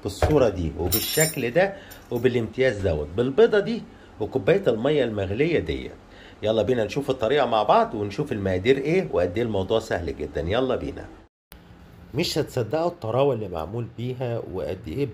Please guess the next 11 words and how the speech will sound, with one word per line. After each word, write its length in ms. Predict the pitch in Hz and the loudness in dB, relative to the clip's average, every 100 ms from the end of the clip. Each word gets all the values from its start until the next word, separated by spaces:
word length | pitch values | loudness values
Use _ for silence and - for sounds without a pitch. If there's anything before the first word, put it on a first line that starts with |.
| - | -2
بيضة 280 | 131 107 | -2 -2
واحدة 420 | 98 110 117 107 80 | -2 -2 -4 -6 -6
عملنا 340 | 98 113 101 | -6 -6 -6
القطع 420 | 85 - 120 90 | -8 -8 -6 -6
دي 140 | 87 104 | -6 -8
كلها 460 | - 76 104 104 | -8 -8 -6 -4
والجمال 520 | 101 90 92 98 120 | -4 -6 -6 -4 -2
اللي 160 | 104 98 | -4 -6
انتوا 200 | 113 90 | -8 -8
شايفينه 420 | - 76 - 101 | -6 -6 -6 -10
دوت. 400 | 82 78 78 69 | -6 -6 -6 -8